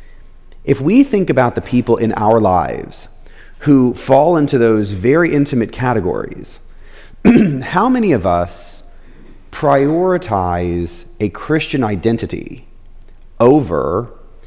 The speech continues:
the biological relationships? I dare say no one in this room does, right? Maybe we have an exception. Mary's sweet. She probably does.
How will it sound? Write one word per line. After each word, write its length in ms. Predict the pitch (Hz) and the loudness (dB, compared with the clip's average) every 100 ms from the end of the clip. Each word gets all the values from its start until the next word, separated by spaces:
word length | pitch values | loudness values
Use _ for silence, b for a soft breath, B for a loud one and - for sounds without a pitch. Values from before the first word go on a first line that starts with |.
| b b | b b
the 100 | 113 | 0
biological 760 | 95 120 110 107 117 104 98 95 | 2 4 4 4 2 0 -2 -2
relationships? 920 | 90 95 87 90 - - - - - - - - - - - - - - b - - - - - - - - - - | 0 -2 -2 -6 -6 -8 -10 -16 -18 -20 -20 -20 -20 -20 -20 -20 -20 -20 b -20 -20 -20 -20 -20 -20 -20 -20 -20 -4
I 120 | 135 117 | -2 0
dare 400 | 104 131 214 240 | 0 2 2 0
say 580 | - 120 104 92 87 - - - - - - | 0 2 2 -2 -6 -12 -20 -20 -20 -18 -8
no 300 | 98 101 180 | -2 2 2
one 380 | 180 76 80 85 | 2 -4 -6 -6
in 200 | 95 95 | -4 -4
this 180 | 92 | -2
room 260 | 113 202 135 | 0 0 0
does, 500 | - - - - - - - - | -4 -8 -8 -12 -14 -18 -20 -8
right? 460 | 95 92 127 - - | -2 0 0 -4 -2
Maybe 400 | 127 143 151 143 | 2 4 6 4
we 120 | 123 | 4
have 140 | 113 98 | 2 2
an 60 | |
exception. 580 | 92 - 78 - - 78 | -2 -4 -6 -6 -12 -10
Mary's 360 | 95 101 82 73 | -4 -2 -2 -4
sweet. 340 | - - - | -10 -12 -10
She 100 | - | -10
probably 260 | 92 - 80 | -6 -6 -8
does. 220 | - - | -12 -14